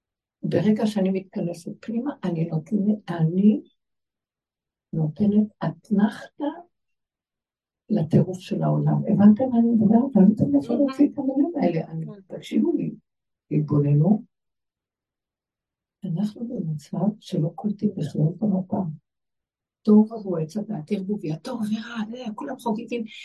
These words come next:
Speaker 1: והתפקודיות עוד יותר יוצאת החוצה, כאילו, בואו נציל את המצב. והוא אומר לנו, "לא. אתם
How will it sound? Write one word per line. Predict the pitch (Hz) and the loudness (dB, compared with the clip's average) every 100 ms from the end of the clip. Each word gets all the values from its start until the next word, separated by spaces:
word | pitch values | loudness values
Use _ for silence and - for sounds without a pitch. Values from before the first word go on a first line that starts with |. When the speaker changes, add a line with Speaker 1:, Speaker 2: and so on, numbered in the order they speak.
| - 165 | -20 -10
Speaker 1:
והתפקודיות | 165 160 - 208 - _ _ _ _ - 202 156 170 165 330 - - _ _ | -6 -6 -4 -6 -6 _ _ _ _ -10 -8 -4 -4 -4 -6 -8 -14 _ _
עוד | - 311 381 | -6 -6 -6
יותר | 330 - 233 | -10 -4 -2
יוצאת | 202 - 208 208 | -2 -4 -6 -6
החוצה, | 190 214 - 190 | -6 -6 -8 -6
כאילו, | 208 190 | -4 -4
בואו | 185 208 | -2 -2
נציל | 214 208 - | -2 -6 -8
את | |
המצב. | 170 160 165 156 214 - _ _ _ _ _ _ _ | -10 -12 -14 -12 -12 -16 _ _ _ _ _ _ _
והוא | 175 202 | -4 2
אומר | 214 226 233 220 | 4 2 0 0
לנו, | 208 202 190 214 | 0 -2 -2 -2
"לא. | 269 - - _ _ _ _ _ _ _ _ _ _ _ _ _ 180 | -2 -8 -12 _ _ _ _ _ _ _ _ _ _ _ _ _ -6
אתם | 170 190 | 2 4